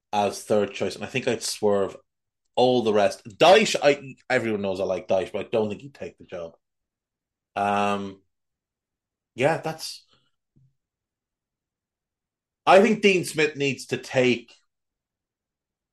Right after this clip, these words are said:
six months, take the rest of the season, sit at home, go on holiday, you know, relax, recharge,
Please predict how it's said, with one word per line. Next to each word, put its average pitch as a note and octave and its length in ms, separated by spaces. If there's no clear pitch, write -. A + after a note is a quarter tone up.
six G3 340
months, F3 500
take F3+ 220
the F3+ 80
rest F3 260
of D3+ 60
the D#3+ 80
season, D#3 640
sit F#3+ 300
at F3 80
home, F3 440
go F#3 200
on F3 60
holiday, D#3 600
you B2 120
know, C3 340
relax, D3+ 880
recharge, D3 1080